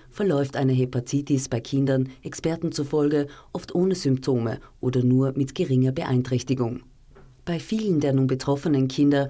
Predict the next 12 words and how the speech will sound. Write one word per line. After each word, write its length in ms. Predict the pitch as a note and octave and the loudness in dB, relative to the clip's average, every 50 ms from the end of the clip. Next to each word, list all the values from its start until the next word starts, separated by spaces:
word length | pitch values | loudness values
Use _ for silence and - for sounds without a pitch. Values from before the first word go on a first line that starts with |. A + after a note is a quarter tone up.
| - - | -6 -12
sind 280 | - - E3 D#3 D3 D#3+ | -8 -4 -4 -2 -2 -2
nach 160 | D#3 D3+ - | -4 -4 -4
W-H-O-Angaben 1040 | D#3+ D#3 D#3 D#3 D3+ - D#3+ D#3+ - - D#3+ D#3+ D#3 D#3 D3+ D3 C#3+ D#3 D3 D3 D3 | -4 -4 -2 -4 -4 -4 -4 -2 -2 -2 -2 -2 0 0 0 0 2 2 2 2 0
stark 380 | - - - D#3 D3+ D#3+ - - | -2 -6 -4 -4 -4 -4 -4 -4
erhöhte 440 | - C#3+ C#3+ D3 D3 - C#3+ C3 | -2 0 0 0 0 0 0 0
Werte 460 | C3+ C3 C3+ C#3 C#3 - C#3 C3 B2+ - | 2 2 2 0 0 0 -2 -2 0 2
an 100 | B2 B2+ | 2 2
Leberenzymen 960 | B2 C3 C3 C3+ C3+ C#3+ - C#3 C3 C3 - - D3+ C#3+ D3 C#3+ C#3+ C#3 - - - - | 2 4 2 2 2 0 0 0 -2 0 0 0 2 2 4 2 2 0 -4 -8 -8 -4
und 160 | F3+ F3+ F3+ | -4 -4 0
Gelbsucht 600 | - D3+ D3+ D3 D3 - - B2+ B2+ - - - | 0 0 0 -2 -2 -2 -2 -2 -2 -2 -2 -2
registriert 600 | B2+ B2 D3 D3 - - C#3 C#3 C#3 C3+ - - | -2 -2 -2 -4 -6 -4 -2 -2 -2 -2 -2 -2
worden. 400 | B2 A#2+ A#2+ B2 B2 C3 C3+ | -2 0 0 -2 -2 -4 -4